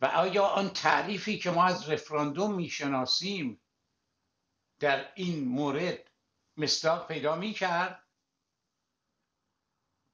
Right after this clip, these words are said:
یعنی اینکه انقلابی در ایران صورت گرفته و روح الله خمینی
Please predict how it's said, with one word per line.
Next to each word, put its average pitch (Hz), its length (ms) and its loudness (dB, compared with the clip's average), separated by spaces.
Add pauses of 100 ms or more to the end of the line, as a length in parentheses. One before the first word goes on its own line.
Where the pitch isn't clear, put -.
(280)
یعنی 156 320 -2
اینکه 214 680 -4 (720)
انقلابی 175 680 -2
در 196 160 0
ایران 175 340 -4 (460)
صورت 165 520 -2
گرفته 180 680 -4 (840)
و 156 80 2
روح 151 280 -4
الله 175 460 0
خمینی 175 800 -4